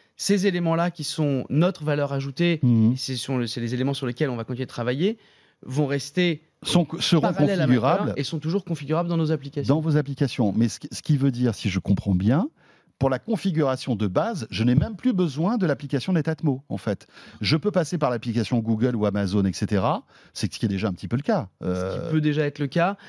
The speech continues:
Speaker 1: ça va être effectivement le cas pour, euh, le premier produit qu'on va lancer. Il sera entièrement intégrable, euh, dès la première installation, euh, dans les écosystèmes de nos partenaires.
Speaker 2: D'accord.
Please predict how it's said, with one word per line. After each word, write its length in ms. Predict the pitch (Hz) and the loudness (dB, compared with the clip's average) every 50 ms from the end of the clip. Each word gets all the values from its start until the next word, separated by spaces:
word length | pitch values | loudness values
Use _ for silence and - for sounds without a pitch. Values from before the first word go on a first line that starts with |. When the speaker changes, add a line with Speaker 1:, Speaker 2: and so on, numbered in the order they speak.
| - _ _ | -20 _ _
Speaker 1:
ça 180 | - - 151 | -6 -4 -2
va 120 | 131 131 135 | 0 0 0
être 180 | 135 - - | 0 -2 -6
effectivement 480 | 135 - 147 131 - - 147 139 156 156 | -8 -8 -8 -8 -6 -6 -2 0 0 0
le 60 | 147 | 0
cas 200 | 139 - 170 165 | 0 0 -2 -2
pour, 260 | 160 - 147 127 120 | -2 -4 -2 -2 0
euh, 60 | 117 113 | 0 0
le 100 | 113 110 | 0 -2
premier 300 | - - 147 135 139 135 | -2 -2 -2 -2 -2 -4
produit 300 | - - 143 135 139 135 | -4 -4 -6 -4 -4 -6
qu'on 160 | - 139 127 | -6 -4 -4
va 100 | 131 117 | -2 -4
lancer. 300 | 117 120 117 - 185 190 | -4 -6 -6 -4 -2 -2
Il 80 | 196 | -2
sera 280 | 175 - - 131 113 - | -2 -4 -6 -6 -6 -2
entièrement 480 | 131 160 151 - 170 151 151 151 151 147 | -4 -4 -2 -2 -2 -2 0 0 -2 -2
intégrable, 500 | 135 - 143 127 123 135 139 135 127 117 | -2 -4 -6 -6 -4 -4 -4 -4 -2 0
euh, 180 | 107 104 95 82 - _ _ - | 0 0 0 -2 -6 _ _ -10
dès 220 | 127 123 120 165 | -8 0 0 2
la 100 | 165 165 | 2 2
première 260 | 147 - - 143 135 131 | 0 -2 -2 -2 -2 -2
installation, 560 | 135 127 - 139 127 127 123 - - 147 143 - _ _ _ - _ _ _ _ - - | -2 -2 -2 -4 -4 -4 -4 -4 -6 -6 -6 -6 _ _ _ -20 _ _ _ _ -10 -6
euh, 160 | 113 113 110 | -4 -4 -4
dans 300 | 110 113 139 139 139 135 | -2 -2 -2 0 0 0
les 420 | 135 127 123 120 120 117 113 120 | 0 0 2 2 0 0 0 -2
écosystèmes 720 | 131 - 139 120 - - 127 - 160 151 147 143 131 123 123 | -2 -4 -4 -6 -6 -8 -4 -2 -2 0 0 0 -2 -2 0
de 100 | 127 123 | 0 0
nos 140 | 123 127 | 0 0
partenaires. 500 | - 127 - - - 117 123 139 180 202 | -2 -4 -6 -4 -4 -2 0 2 2 0
Speaker 2:
D'accord. 320 | 185 87 - - 104 120 | 0 -2 -2 0 -2 -2